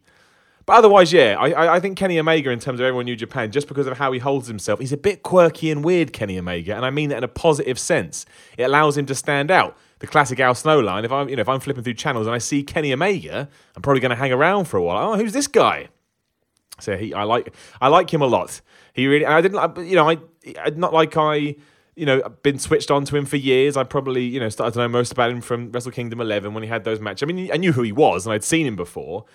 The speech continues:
but I think that's when I really got to know him. And so I'm, I'm kind of being a hypocrite here 'cause I wasn't necessarily instantly drawn to him, but I could understand why somebody would be.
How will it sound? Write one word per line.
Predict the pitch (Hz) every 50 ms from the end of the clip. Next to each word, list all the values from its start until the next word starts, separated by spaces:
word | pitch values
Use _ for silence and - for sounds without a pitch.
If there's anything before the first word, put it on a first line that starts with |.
| _ _ _ _ _ -
but | - 123
I | 120
think | 131 135
that's | 139 127 -
when | 131 123
I | 113
really | 110 117 117 117
got | 101 107 113 - -
to | 117
know | 107 113 113 107 98
him. | 90 82 85 82 - _ _ _ - _ _ _ _ _ _ _ -
And | 127 123 120 120 117 113 110 - - _ _ _ -
so | - 165
I'm, | 160 143
I'm | - 151 156
kind | - 190 202 202
of | 175
being | 147 151 139
a | 131
hypocrite | 147 170 165 147 - 117 95
here | 101 98
'cause | 95 95 123
I | 131 - - - 135
wasn't | 127 143 147 143 127
necessarily | 131 123 120 - - 131 120 117 120
instantly | - 143 143 143 135 - 139 127 120
drawn | 104 - 143 147 147 143
to | 117
him, | 104 104 104
but | 127 127
I | 143
could | 143 - 143
understand | 147 147 127 113 - 143 123 120 113
why | 110 113
somebody | 110 - - 117 113 107 101 101
would | 95 98 110 101 80 -
be. | - 76 62 -